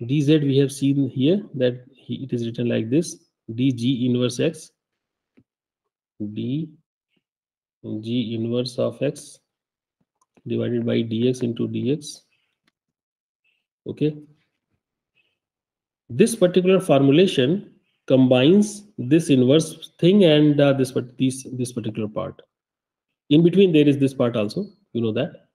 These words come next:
there is this part also. So this formulation says that this becomes P of G. So can we write it like plus summation of X, because we have changed this,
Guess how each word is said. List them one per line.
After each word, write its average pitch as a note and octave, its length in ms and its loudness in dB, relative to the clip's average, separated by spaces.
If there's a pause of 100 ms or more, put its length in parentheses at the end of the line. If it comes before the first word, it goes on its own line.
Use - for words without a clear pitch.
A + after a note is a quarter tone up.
there A2 120 -4
is A#2 120 -6
this A2+ 160 -8
part A2 220 -6
also. G#2+ 300 -10 (840)
So - 100 -4
this F#3 220 2
formulation D#3+ 540 4
says F#3 340 4
that D#3+ 260 4
this E3 140 4
becomes D#3 360 2
P D#3 540 -4
of B2+ 240 -4
G. E3 320 -2 (1120)
So E3 260 2
can E3 300 2
we G#3 80 6
write E3+ 320 2
it E3+ 240 -4
like D3 420 -2 (460)
plus E3 480 2
summation B2+ 560 0
of D3 320 -2 (2500)
X, D#3 200 -2
because C3 280 0
we C3+ 80 2
have C3+ 160 2
changed C3+ 280 2
this, D#3+ 300 -2